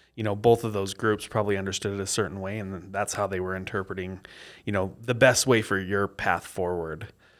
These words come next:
Um, you said something interesting, uh, that I wanna touch on. Um, you said that you've kind of hit it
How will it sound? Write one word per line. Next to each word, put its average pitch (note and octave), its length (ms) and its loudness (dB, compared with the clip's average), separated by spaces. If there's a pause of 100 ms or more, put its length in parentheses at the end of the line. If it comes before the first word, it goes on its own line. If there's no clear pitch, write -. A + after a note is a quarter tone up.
(220)
Um, A#2+ 320 4
you C#3+ 120 -2
said G3 200 6
something E3 280 4
interesting, G#2+ 640 0 (180)
uh, G#2 340 2
that G#2 140 -2
I G#2+ 60 2
wanna G#2 220 0
touch - 300 -2
on. F#2+ 440 -2 (260)
Um, G2+ 540 -2 (160)
you A2+ 160 -4
said C#3+ 220 6
that A2 100 6
you've A2 400 2
kind A#2 220 4
of F#2 220 -2 (1040)
hit D3 380 10
it A#2+ 320 8